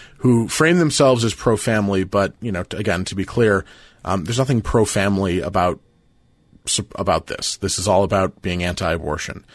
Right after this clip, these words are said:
Um, and that's, you know, that's what this is, that's what this is about. That's, that's the core issue here that, that people vote on, and that there are, there are so many people in this country who vote only on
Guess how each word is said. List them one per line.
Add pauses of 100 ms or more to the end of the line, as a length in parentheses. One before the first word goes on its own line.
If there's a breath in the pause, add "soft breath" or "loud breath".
(440 soft breath)
Um, (440)
and
that's,
you
know,
that's
what
this
is,
that's
what
this
is
about.
That's, (380 loud breath)
that's
the
core (300 loud breath)
issue (120)
here (340 soft breath)
that, (520 soft breath)
that
people
vote
on,
and
that
there
are, (560)
there
are
so
many
people
in
this
country
who
vote (300 loud breath)
only
on